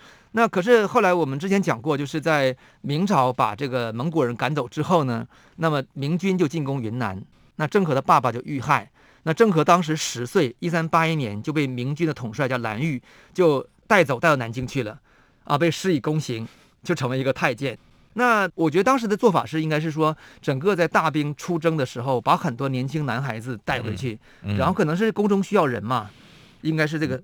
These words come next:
Speaker 1: 逻辑，
Speaker 2: 是吧？
Speaker 1: 对吧？哈，<laughs> 因此呢，就，对，对，然后就变成太监，就分发给燕王朱棣。
Speaker 2: 嗯。
Speaker 1: 就他不是留在这个明太祖的旁边，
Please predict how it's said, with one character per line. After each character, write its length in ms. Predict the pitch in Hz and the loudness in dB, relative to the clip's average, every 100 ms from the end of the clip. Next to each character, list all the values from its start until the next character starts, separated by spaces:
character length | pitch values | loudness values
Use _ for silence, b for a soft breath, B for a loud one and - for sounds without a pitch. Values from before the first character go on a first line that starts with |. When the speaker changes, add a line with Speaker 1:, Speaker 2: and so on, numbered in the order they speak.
| _ | _
Speaker 1:
逻 160 | 117 120 | -6 -4
辑， 200 | 127 107 | -6 -8
Speaker 2:
是 340 | 95 - 110 | -8 -4 -4
吧？ 180 | 92 95 - | -2 -4 0
Speaker 1:
对 100 | 170 | 2
吧？ 140 | 147 | 4
哈， 280 | 143 147 147 | 6 6 6
<laughs> 80 | - | 2
因 180 | 202 220 | 0 0
此 140 | - | 0
呢， 100 | 139 | -2
就， 240 | 139 156 139 | 2 2 2
对， 240 | 139 143 120 | -2 -2 0
对， 180 | 139 120 | -2 0
然 120 | 123 | 2
后 140 | 165 | 2
就 280 | 165 151 135 | 4 2 0
变 200 | - 180 | -2 -2
成 80 | 151 | 0
太 160 | 151 151 | 0 0
监， 140 | 139 | 2
就 100 | 214 | 2
分 240 | 208 240 233 | 6 4 4
发 240 | 240 240 | 2 4
给 180 | 190 117 | 2 0
燕 260 | 143 190 127 | 2 2 2
王 180 | 113 | -4
朱 180 | 127 135 | -4 -4
棣。 220 | 135 123 - _ _ | -4 -6 -10 _ _
Speaker 2:
嗯。 200 | - 92 - | -8 -6 -2
Speaker 1:
就 100 | 202 | 0
他 100 | 240 | 0
不 160 | 165 | 0
是 120 | 190 202 | -2 0
留 180 | 139 | 0
在 240 | 139 165 135 | 2 2 2
这 140 | 143 | -2
个 160 | 127 117 | -2 -2
明 200 | 127 139 | -4 -2
太 200 | 190 160 | -2 -2
祖 160 | 127 | -4
的 80 | 113 | -12
旁 200 | - 101 | -10 -8
边， 220 | 113 117 | -4 -6